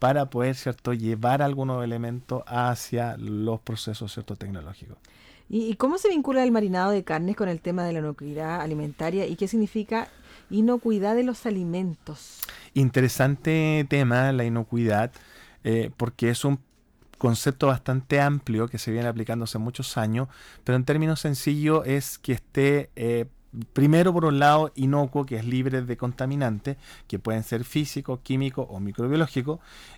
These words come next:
Speaker 1: Eh, físico, ¿cierto? Pelos o cualquier sustancia visible, ¿cierto? Químico,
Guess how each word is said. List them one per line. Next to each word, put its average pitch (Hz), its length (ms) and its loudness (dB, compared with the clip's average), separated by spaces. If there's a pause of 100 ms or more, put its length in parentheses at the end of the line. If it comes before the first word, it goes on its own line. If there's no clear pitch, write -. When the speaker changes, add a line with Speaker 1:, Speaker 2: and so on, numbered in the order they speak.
Speaker 1:
Eh, 110 400 -4
físico, 151 460 2
¿cierto? 135 920 0
Pelos 107 760 -2
o 107 180 -4
cualquier 110 380 -4
sustancia 117 500 -4
visible, 123 540 -2
¿cierto? 135 440 -4 (480)
Químico, 147 760 2